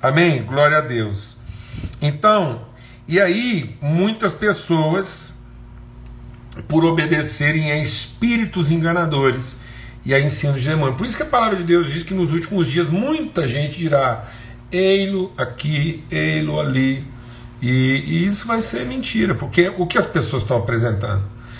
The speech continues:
Muitas vezes as pessoas estão apresentando o quê? Jesus. Que Jesus? Salvador. Mas não querem apresentar o quê? Cristo Senhor.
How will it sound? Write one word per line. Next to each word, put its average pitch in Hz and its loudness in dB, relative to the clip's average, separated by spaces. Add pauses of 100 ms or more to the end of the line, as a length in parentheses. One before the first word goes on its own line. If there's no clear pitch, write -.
(260)
Muitas 120 2
vezes 135 2
as 131 -2
pessoas 147 0
estão 143 2
apresentando 127 0
o 123 -2
quê? 101 0 (1000)
Jesus. 101 2 (960)
Que 170 2
Jesus? 104 2
Salvador. 104 0 (1000)
Mas 117 4
não 131 2
querem 123 2 (720)
apresentar 117 0
o 113 -4
quê? 101 0 (140)
Cristo 117 0 (720)
Senhor. 101 0